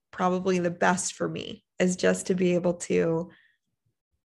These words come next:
put some information out there and then let people take it and roll with it. Um,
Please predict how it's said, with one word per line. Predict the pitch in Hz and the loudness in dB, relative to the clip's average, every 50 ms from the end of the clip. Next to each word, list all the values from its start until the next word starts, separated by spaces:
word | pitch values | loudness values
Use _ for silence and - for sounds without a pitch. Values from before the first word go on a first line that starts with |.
| _ _ - - - _ _ _ _ - | _ _ -20 -20 -20 _ _ _ _ 0
put | - 262 254 | 0 2 2
some | - 269 269 | 2 -2 0
information | 262 262 269 311 285 254 226 226 226 233 202 | -2 0 0 2 4 4 4 4 4 2 2
out | 190 180 185 - | 2 2 2 0
there | - 175 180 180 - - - | 0 0 0 0 -4 -4 -4
and | 190 185 185 | -4 0 0
then | 185 185 185 | 0 0 0
let | 185 190 202 214 - - | 0 0 0 0 -2 -4
people | - - 202 196 202 196 190 | -8 -10 -8 -4 -4 -4 -4
take | - - 180 180 180 - | -2 -2 -2 -2 0 0
it | 196 190 - - | -2 -2 0 -4
and | 170 170 170 | -6 -8 -6
roll | 170 170 170 170 - - - - - - | -6 -8 -6 -2 0 2 2 2 0 -2
with | - - 202 - - - | -6 -6 -6 -8 -8 -6
it. | - - - - _ _ - - - - - - - _ _ _ - | -6 -6 -6 -10 _ _ -20 -20 -20 -20 -20 -20 -20 _ _ _ 0
Um, | - 180 170 170 170 170 165 165 160 160 165 175 | 2 2 4 4 4 2 2 0 0 -2 -4 -6